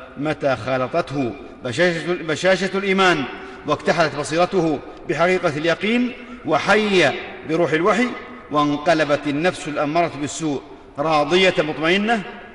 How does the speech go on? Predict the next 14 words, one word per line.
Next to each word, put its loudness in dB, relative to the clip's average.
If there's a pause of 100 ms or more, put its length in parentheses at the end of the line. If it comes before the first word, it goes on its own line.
(200)
فقد -2
رضي 0 (180)
كل -2
الرضا. -2 (260)
والسعيد -2 (340)
من -4
رضي -2 (160)
بما -2
عنده 2 (480)
وقنع 0
بما -2
لديه، 2 (840)
ومن 0
أطاع 2